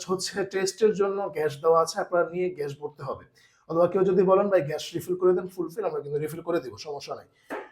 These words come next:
ওকে, তো এরপর দেখেন, আপনারা কিন্তু অনেকগুলো কিন্তু আজকে কালেকশন পাবেন। এভারেজে দেখেন, আপনারা যদি একটু দেখেন, নিচে দেখেন, অনেক সুন্দর সুন্দর, মানে এই যে দেখেন, ঘড়ির মতো আছে, ঘড়ির ডিজাইনার আছে, এগুলো কিন্তু খুবই আনকমন। এই যে অডি গাড়ি রয়েছে, মানে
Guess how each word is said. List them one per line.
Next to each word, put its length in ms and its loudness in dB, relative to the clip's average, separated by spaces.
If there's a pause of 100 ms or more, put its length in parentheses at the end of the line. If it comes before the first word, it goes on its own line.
(100)
ওকে, 380 6 (420)
তো 320 4
এরপর 320 10
দেখেন, 320 8
আপনারা 260 2
কিন্তু 460 6
অনেকগুলো 520 8
কিন্তু 240 2
আজকে 180 0
কালেকশন 420 2
পাবেন। 240 0 (120)
এভারেজে 360 0
দেখেন, 280 -6
আপনারা 280 0
যদি 160 -2
একটু 320 -6
দেখেন, 300 8
নিচে 320 -4
দেখেন, 340 -6
অনেক 260 2
সুন্দর 260 0
সুন্দর, 380 -2 (400)
মানে 200 2
এই 140 4
যে 100 6
দেখেন, 380 0
ঘড়ির 360 8
মতো 240 2
আছে, 340 2
ঘড়ির 300 0
ডিজাইনার 340 -4
আছে, 160 -4
এগুলো 160 0
কিন্তু 180 -4
খুবই 480 0
আনকমন। 380 0
এই 80 0
যে 80 0
অডি 360 4
গাড়ি 220 4
রয়েছে, 420 4 (480)
মানে 140 -2